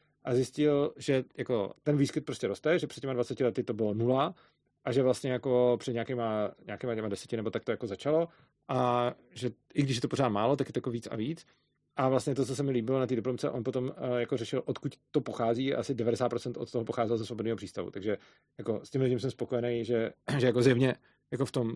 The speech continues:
nějakým způsobem fungujeme dobře. A co se týče té komunity, tak ta, ta je naprosto úžasná. Prostě máme jako jednu z největších a nejsilnějších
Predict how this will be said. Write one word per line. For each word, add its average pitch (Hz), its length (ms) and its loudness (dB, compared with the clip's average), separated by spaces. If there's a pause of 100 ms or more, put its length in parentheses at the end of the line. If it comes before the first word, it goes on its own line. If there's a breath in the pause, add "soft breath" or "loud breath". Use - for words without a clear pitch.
nějakým 123 240 0
způsobem 113 260 -2
fungujeme 123 500 2
dobře. 156 320 0 (840)
A 127 340 2
co 139 100 -2
se 143 80 4
týče 143 160 0
té 147 80 2
komunity, 120 360 2
tak 123 120 2
ta, 127 160 2
ta 117 200 -6
je 123 40 0
naprosto 117 280 -4
úžasná. 104 380 -4
Prostě - 220 -10
máme 120 180 0
jako 113 220 0 (640 soft breath)
jednu 135 180 4
z 135 60 2
největších 143 500 2 (100)
a 131 60 -4
nejsilnějších 131 520 -2